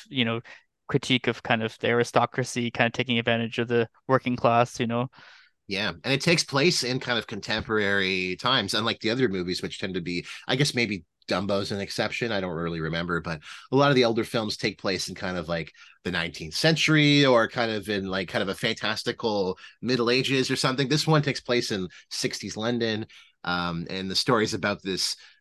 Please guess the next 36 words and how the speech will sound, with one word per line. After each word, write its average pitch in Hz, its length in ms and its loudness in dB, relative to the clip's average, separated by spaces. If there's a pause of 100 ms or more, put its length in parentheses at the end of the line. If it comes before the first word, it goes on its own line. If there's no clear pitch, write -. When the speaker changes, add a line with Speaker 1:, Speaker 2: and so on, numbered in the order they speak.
(100)
Speaker 2:
uh, 76 480 -2 (180)
a 90 80 -2
man 156 320 4
and 143 140 4
his 117 120 -2
pup, - 400 -2
uh, 110 100 -2
pu-, - 220 -2
his 117 140 -4
pet, 151 340 -2
and 104 120 -6
by 110 100 0
the 101 80 -2
man 107 160 -2
I'm 107 100 -4
referring 98 360 -4
to 92 180 -6
Pongo, 165 760 6
the, 98 300 -2
uh, 87 180 0 (260)
Dalmatian. 107 520 2
I 113 80 4
love 120 160 4
how 147 120 6
all 131 100 6
the 113 140 2
animals 117 340 -2
refer 107 260 -4
to 104 60 -2
their 95 160 0
owners 95 300 -4
as - 180 -8
pets - 320 -8
in 107 60 -6
this 101 160 -6
movie. 110 340 -4